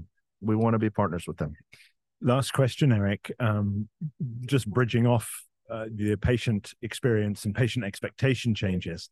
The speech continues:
Speaker 2: What does it mean for your workforce? Uh, you mentioned workplace violence just then. You've got more technology, uh, in use by patients as well. Uh, it's changing, um, what your workforce needs to do,
Speaker 1: Yeah,
Speaker 2: I guess.
Speaker 1: and,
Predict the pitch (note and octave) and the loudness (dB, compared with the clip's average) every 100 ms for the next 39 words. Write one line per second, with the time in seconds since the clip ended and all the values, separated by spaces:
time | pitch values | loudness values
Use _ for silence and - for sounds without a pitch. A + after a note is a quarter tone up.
0 | - - - - G#3+ F3+ F#3+ B2 A#2 G#2 | -20 -20 -20 -4 0 4 2 2 2 2
1 | G2 A#2+ G#2+ G2+ F#2+ - - D#2+ - - | 2 2 4 2 0 -4 -10 -10 -10 -12
2 | - G#2 G#2+ G2+ A2 B2+ C#3 A#2+ G#2 A2 | -8 -4 -2 0 2 2 2 2 2 0
3 | - A2+ - G#2+ A2+ A2+ - - A2 A#2+ | 0 -2 0 0 2 2 -2 -4 -2 2
4 | A2+ A2+ A2 _ _ _ - A2 C#3 C3 | 2 0 -2 _ _ _ -6 0 0 2
5 | C3+ A#2+ - - A#2 C3+ C3+ C3+ C3 C3 | 2 2 -2 -2 0 2 2 4 4 2
6 | C#3+ _ C3 A#2+ A#2+ B2 B2+ - C#3+ B2+ | -2 _ -2 0 2 0 -2 -4 0 2
7 | B2 B2 C3 A2+ B2 B2 C3 A#2+ - G#2+ | 2 2 -2 2 2 2 -2 -4 -6 -2
8 | B2 B2 A#2 A2+ G#2+ _ _ _ _ A2+ | 2 2 2 0 -2 _ _ _ _ -4
9 | A2 - - D3+ D#3 C#3 A2+ G2+ A#2+ _ | -4 -4 0 2 4 2 0 -2 -6 _
10 | _ - A2 G2+ G2+ G2 F#2+ G2 _ C3 | _ -6 -2 0 0 -2 -4 -10 _ 0
11 | G#2+ G#2 A2 G#2+ A2 - G#2 F2+ - B2 | 0 2 2 4 2 0 -2 -2 -6 -2
12 | A2+ F2+ - B2 A2 G2+ G2+ F2+ E2+ G2 | 0 0 2 4 4 4 2 -2 -6 -4
13 | A2+ | -4